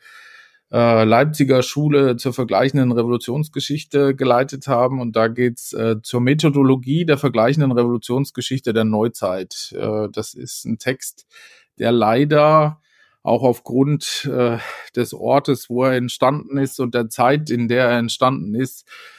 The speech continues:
äh, etwas in Vergessenheit geraten ist, der aber viele Anknüpfungspunkte liefert, äh, gerade auch in unserer Zeit, wo sich ja Revolutionen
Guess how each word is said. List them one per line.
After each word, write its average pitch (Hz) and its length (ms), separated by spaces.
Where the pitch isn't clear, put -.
äh, 117 200
etwas 135 340
in 131 140
Vergessenheit 117 760
geraten 110 560
ist, - 640
der 120 220
aber 117 280
viele 135 380
Anknüpfungspunkte 120 1080
liefert, 120 800
äh, 113 180
gerade 110 400
auch 113 160
in 117 100
unserer 123 340
Zeit, 113 240
wo 117 120
sich 120 120
ja 113 60
Revolutionen 110 760